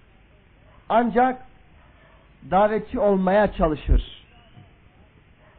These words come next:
Bu dava her Müslümanın malı olduğu için, her Müslümanın mirası olduğu için, peygamberlerden kalan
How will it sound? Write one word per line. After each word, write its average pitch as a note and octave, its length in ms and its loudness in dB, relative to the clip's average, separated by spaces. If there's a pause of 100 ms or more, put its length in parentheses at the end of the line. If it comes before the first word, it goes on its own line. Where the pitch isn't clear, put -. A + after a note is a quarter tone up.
(1200)
Bu G3 180 -4
dava A#3 560 4 (920)
her A#3 200 -6
Müslümanın A3+ 840 -12
malı G3+ 260 -8
olduğu G#3 300 -8
için, F3+ 460 -10 (760)
her A3+ 200 2
Müslümanın A#3 720 0
mirası A3 640 2
olduğu A3 260 0
için, E3 440 -10 (1200)
peygamberlerden A#3+ 1120 -6
kalan A3 420 -4